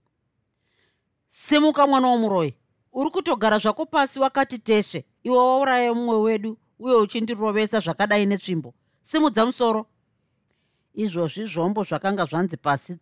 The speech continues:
tsve, otambanudza tambo yokusungisa mutonhodza. "Ndipe maoko ako ndisunge ndisati ndakuita kanyama kanyama. Iwe unofunga kuti ungandirovesa zvakadai?"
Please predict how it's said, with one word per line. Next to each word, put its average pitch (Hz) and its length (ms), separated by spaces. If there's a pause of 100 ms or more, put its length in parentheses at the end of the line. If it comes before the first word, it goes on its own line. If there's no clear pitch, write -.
tsve, 202 280 (380)
otambanudza 170 800
tambo 175 560
yokusungisa 180 840
mutonhodza. 139 720 (1200)
"Ndipe 220 240
maoko 240 320
ako 240 240
ndisunge 208 480
ndisati 190 320
ndakuita 190 420
kanyama 170 400
kanyama. 135 400 (640)
Iwe 285 220
unofunga 285 420
kuti 233 200
ungandirovesa 247 880
zvakadai?" 180 520